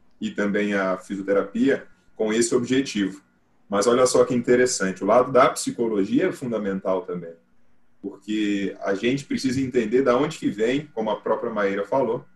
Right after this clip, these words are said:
da onde que vem essa, essa busca por se alimentar compulsivamente e uma coisa totalmente incontrolada. Será que são somente hábitos alimentares ruins ou tem alguma coisa que possa explicar patológico, psicológico, por aí vai?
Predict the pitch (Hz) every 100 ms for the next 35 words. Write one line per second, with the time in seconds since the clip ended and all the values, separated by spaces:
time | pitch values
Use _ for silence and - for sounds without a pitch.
0 | _ _ _ 110 135 175 - 127 123 127
1 | 123 - 120 107 95 - _ _ _ -
2 | - 104 120 147 160 - 120 - 117 -
3 | 113 113 110 104 104 113 117 - 120 117
4 | - 113 107 101 101 120 135 139 - 123
5 | 117 110 120 120 120 117 110 113 110 -
6 | 107 110 104 101 98 104 120 135 135 135
7 | - _ _ - 120 123 - 135 127 -
8 | 120 127 151 135 117 143 - 120 113 117
9 | 110 107 104 98 104 107 139 175 185 170
10 | 165 143 131 123 123 127 117 - 120 120
11 | 117 110 - - 113 117 120 - - 98
12 | 110 110 101 - 101 95 90 104 120 113
13 | 95 92 - 95 95 90 98 113 107 107
14 | 104 98 98 95 82